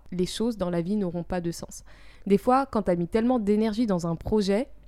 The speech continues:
même si tu vois qu'il est plus viable ou même si tu vois que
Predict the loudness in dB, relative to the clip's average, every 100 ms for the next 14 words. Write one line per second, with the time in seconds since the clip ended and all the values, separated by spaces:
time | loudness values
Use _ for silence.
0 | -12 2 6 8 6 0 0 2 2 2
1 | 0 0 -4 0 2 2 0 0 0 0
2 | -2 -6 2 2 4 2 2